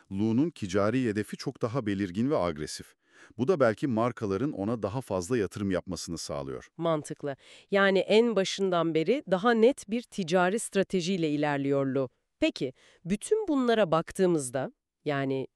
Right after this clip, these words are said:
Speaker 2: büyük resimde ne görüyoruz? Bu durumun sonuçları ne olabilir sence?
Speaker 1: Açıkçası, e, sanal fenomenlerin yükselişi, e, durdurulamaz gibi duruyor.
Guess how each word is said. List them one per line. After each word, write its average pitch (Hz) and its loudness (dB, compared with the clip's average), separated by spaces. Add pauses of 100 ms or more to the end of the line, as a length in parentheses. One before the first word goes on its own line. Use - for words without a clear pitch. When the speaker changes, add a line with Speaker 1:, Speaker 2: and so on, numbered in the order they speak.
(160)
Speaker 2:
büyük 175 -2
resimde 180 2
ne 190 4
görüyoruz? 143 0 (300)
Bu 208 0
durumun 202 4
sonuçları 277 4
ne 262 6
olabilir 135 0
sence? 123 -6 (180)
Speaker 1:
Açıkçası, 165 -4 (400)
e, 101 -4 (480)
sanal 135 -2
fenomenlerin 139 0
yükselişi, 127 -4 (440)
e, 82 -6
durdurulamaz 120 2
gibi 80 -12
duruyor. 73 -12